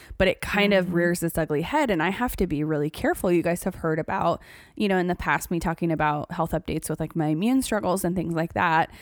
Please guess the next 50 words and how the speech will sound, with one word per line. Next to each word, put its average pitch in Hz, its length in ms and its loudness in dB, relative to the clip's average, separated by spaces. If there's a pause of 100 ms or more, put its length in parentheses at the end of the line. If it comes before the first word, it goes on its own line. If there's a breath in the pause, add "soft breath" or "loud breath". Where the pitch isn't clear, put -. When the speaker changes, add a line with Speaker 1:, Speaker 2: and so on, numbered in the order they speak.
(300 loud breath)
Speaker 1:
And 220 280 2 (140)
nothing's 370 540 -2
ever 233 180 0
been 196 280 2
really 185 280 2
bad. 160 540 2
It's - 200 -2
just, - 440 -4
I 226 80 0
get 233 180 0
sick - 260 -2
more 185 200 2
often 170 300 0
than 165 140 0
most 160 280 0
people. 165 600 0 (400 loud breath)
Um, 175 440 0
when 196 180 0
I 175 120 2
do 180 280 2
get 180 240 0
sick, 180 300 0
it, - 160 -4
like, 151 260 -4
really 185 640 2
can 160 300 -2
knock 147 320 -2
me 165 160 0
out 151 240 0
just - 180 -6
depending 160 480 -2
on 151 220 0
how 156 240 0
I'm 151 160 -2
doing 180 320 -6
with 170 80 -4
self-care - 540 -2
at 220 100 -4
that - 220 -4
point 185 520 -2
and 143 220 -6 (400 loud breath)
exercise 185 800 0
and 127 340 -6
nutrition 202 480 2
and 185 140 2
all 156 140 2
of 151 40 -10
the 170 80 -2
things. 165 320 0
So 160 260 2